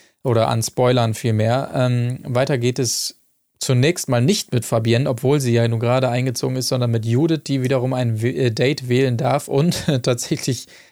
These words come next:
direkt, nachdem er quasi gerade wieder zu Hause war, hatte ich ein bisschen Mitleid mit ihm. Mensch, der Junge kann sich doch mal kurz ausruhen und mal, sich mal frisch machen. Nein, nein. Boom, direkt David darf wieder aufs Date, dieses Mal mit Judith. Und, ähm, ich hab mir noch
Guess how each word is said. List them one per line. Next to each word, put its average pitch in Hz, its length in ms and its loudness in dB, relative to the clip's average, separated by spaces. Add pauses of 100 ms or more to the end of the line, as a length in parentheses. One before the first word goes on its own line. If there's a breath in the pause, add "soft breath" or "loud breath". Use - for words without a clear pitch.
(160 loud breath)
direkt, 151 320 2
nachdem 131 380 0
er 123 140 2
quasi 135 360 2
gerade 139 300 2
wieder 123 180 2
zu 117 160 -2
Hause 127 300 2
war, 120 200 4
hatte 127 200 0
ich 117 100 -2
ein 123 60 0
bisschen 127 240 0
Mitleid 127 280 0
mit 117 160 0
ihm. 117 180 2
Mensch, 120 440 -2
der 120 140 2
Junge 127 240 4
kann 135 180 -4
sich 135 120 0
doch 123 100 0
mal 120 140 0
kurz 135 220 -2
ausruhen 131 380 -2
und 123 80 -2
mal, 123 160 -2
sich 139 160 -2
mal 123 100 0
frisch 147 260 -4
machen. 123 200 -2
Nein, 127 160 2
nein. 120 240 0 (420 loud breath)
Boom, 127 440 4
direkt 127 400 0
David 120 440 0
darf 123 300 0
wieder 131 480 0 (320 loud breath)
aufs 117 260 0
Date, 127 280 2
dieses 120 280 -2
Mal 113 140 0
mit 107 220 -2
Judith. 135 400 0 (640 soft breath)
Und, 123 520 2
ähm, 117 680 2 (580)
ich 131 160 0
hab 139 120 0
mir 139 100 0
noch 127 280 -2